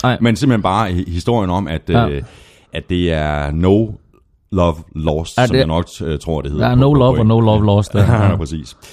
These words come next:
Speaker 2: Der har vi, øh, en ting her fra Sebastian Lyt. Øh, hvad er jeres top tre overraskelser samt skuffelser indtil videre i sæsonen? Øh, mine positive er Wentz, Rams, New Orleans samt Jaguars forsvar.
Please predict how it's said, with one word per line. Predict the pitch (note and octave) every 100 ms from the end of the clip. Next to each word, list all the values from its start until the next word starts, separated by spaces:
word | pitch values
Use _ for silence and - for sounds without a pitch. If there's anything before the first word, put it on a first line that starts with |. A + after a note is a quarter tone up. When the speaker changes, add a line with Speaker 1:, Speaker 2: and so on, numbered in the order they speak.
| - - - - -
Speaker 2:
Der |
har | C#3+
vi, | D3 C3+
øh, | B2 A#2+ A2+ A2 G#2 G2+
en | A2+
ting | D#3+ C#3
her | B2
fra | - B2+ A#2+
Sebastian | - A#2+ A2+ A#2+ A2+
Lyt. | G#2+ G2+ F3+ F#3+ - -
Øh, | A#2 G#2 F#2
hvad | E2+ D#3
er | A#2
jeres | B2+ A#2+ A#2+
top | - B2+ -
tre | - F3
overraskelser | - B2 A2+ F2+ - F2+ - D#2 D#2
samt | - - C3+ -
skuffelser | - C#3 C3+ C#3 -
indtil | F#2 G#2+ -
videre | F#2+ G#2+ F#2+
i |
sæsonen? | - - B2+ A2 G2+ -
Øh, | F2 E2 D#2
mine | D#2+ E2+ A2+ D#3 F3+ -
positive | C3 C#3 - - G#2 F2 -
er | D2+ C2 C2+
Wentz, | F#2 D#3 D#3 - - _ -
Rams, | F2+ G#2+ C3 C#3 - - _ _ -
New | E2
Orleans | F2 A#2 C#3+ C#3 - - -
samt | - G#2+ D#2+ - - -
Jaguars | G#2 A2 F#2+ D#2 -
forsvar. | C3+ D3 C#3+ A#2 E2